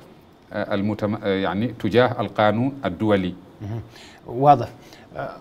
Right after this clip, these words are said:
Speaker 2: وهل يحق لهم الاعتراض مثلًا على اللغة العربية فيما، آه، إذا، آه، قررت لهم بأنهم سي-، سيدرسون بالمناهج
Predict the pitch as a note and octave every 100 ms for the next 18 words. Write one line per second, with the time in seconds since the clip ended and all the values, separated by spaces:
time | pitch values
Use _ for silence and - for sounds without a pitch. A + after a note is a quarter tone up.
0 | - D3 C#3+ F#3+ G#3 - F3+ F3 D#3+ C#3+
1 | E3 F3 C3+ B2+ A2 C#3+ C#3 C3 A#2+ B2+
2 | B2 A#2 A2+ A#2 A2 G2 G#2 G2 C3 D3+
3 | C#3+ C3 B2+ B2 A2 F2 F2+ F#2 F#2+ A#2
4 | A#2 A2+ D2+ F#2 F#2 F2+ D#3 D3+ D3 C3
5 | - A#2+ D3 C3+ C3+ C#3+ C#3 C3 C#3 C3+
6 | C3 A2 C3 B2 A#2 - D3 C3+ B2+ B2+
7 | A#2+ G#2 G#2+